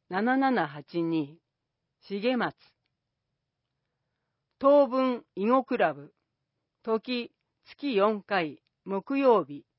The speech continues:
午後一時から五時。ところ、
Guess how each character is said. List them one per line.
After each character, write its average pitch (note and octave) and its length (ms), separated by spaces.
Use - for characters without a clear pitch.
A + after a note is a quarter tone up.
午 C4+ 200
後 A3+ 160
一 A#3 240
時 G#3+ 100
か D#3+ 180
ら D3 240
五 F#3+ 220
時。 C#3 240
と A3+ 140
こ A#3 160
ろ、 A3 260